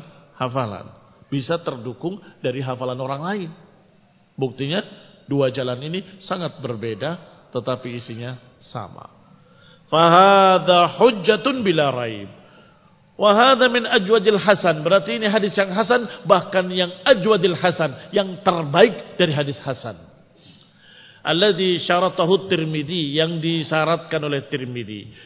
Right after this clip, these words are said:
Fa innahu ja'lul hasan, karena Tirmidzi menganggap hadis hasan adalah, "Ma ta'addadat turuquhu wa lam yakun fihi muttaham." Kata Tirmidzi, hadis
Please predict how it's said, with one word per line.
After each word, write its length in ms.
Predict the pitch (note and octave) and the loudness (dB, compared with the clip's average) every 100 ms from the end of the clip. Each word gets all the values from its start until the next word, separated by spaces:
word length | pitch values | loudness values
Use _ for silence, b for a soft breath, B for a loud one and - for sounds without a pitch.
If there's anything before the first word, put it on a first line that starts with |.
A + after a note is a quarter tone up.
| B - | B -4
Fa 80 | C#3 | -2
innahu 320 | D3 D#3+ D3+ | -2 -2 -2
ja'lul 400 | C3+ D#3 D3+ D#3 | -2 -2 0 -4
hasan, 800 | D3 E3+ D#3 D#3+ F#3 A3 - - | 0 -2 2 2 0 -4 -14 -12
karena 240 | E3+ D#3+ D#3 | -6 -4 -4
Tirmidzi 640 | D#3+ D#3+ E3 D3+ F3 G#3 | -4 -4 -4 -4 -4 -4
menganggap 480 | E3+ E3 F#3 F3 B2 | -6 -4 -2 -2 -2
hadis 240 | D#3 D#3 | -2 -2
hasan 320 | - F#3+ F3+ D#3+ | 0 0 0 -2
adalah, 640 | D3+ C#3 C#3 F#3+ - - - D3 | -4 -2 2 2 0 -12 -12 -2
"Ma 240 | E3+ G#3+ - F#3+ | 2 0 2 0
ta'addadat 960 | E3 E3+ D#3+ B2+ F3+ E3+ E3+ - - | 0 0 -4 -2 -2 0 0 -2 -6
turuquhu 600 | F3 G3+ B3 - A3+ A#3+ C4 - - - D#3 | 2 4 4 4 4 4 2 -2 -12 -6 2
wa 80 | |
lam 160 | F3 F3 F3+ | 4 2 0
yakun 400 | G3 - F3 E3 | -2 -2 -6 -2
fihi 320 | G3+ D#3 D#3+ | -2 0 0
muttaham." 800 | D#3+ D#3+ - D3+ C3+ C3+ A2+ F#2 - _ _ - | -2 -4 -2 0 -2 -6 -8 -20 -20 _ _ -8
Kata 240 | D3+ C#3+ | -4 -4
Tirmidzi, 560 | F3+ F#3+ E3+ D3+ A3+ - B B | -4 -4 -4 -4 -4 -6 B B
hadis 240 | G3+ G#3 | 0 0